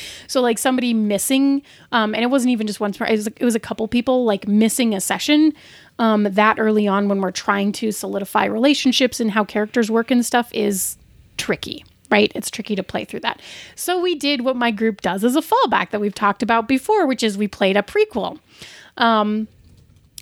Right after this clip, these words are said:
and this particular prequel that we played, um, was how Quincy's character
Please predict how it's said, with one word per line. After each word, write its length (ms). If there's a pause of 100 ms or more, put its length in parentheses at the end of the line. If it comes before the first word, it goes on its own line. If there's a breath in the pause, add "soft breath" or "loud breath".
(100)
and 320
this 300
particular 580
prequel 440
that 120
we 100
played, 640 (440 loud breath)
um, 480
was 400 (320 soft breath)
how 600 (420)
Quincy's 500
character 760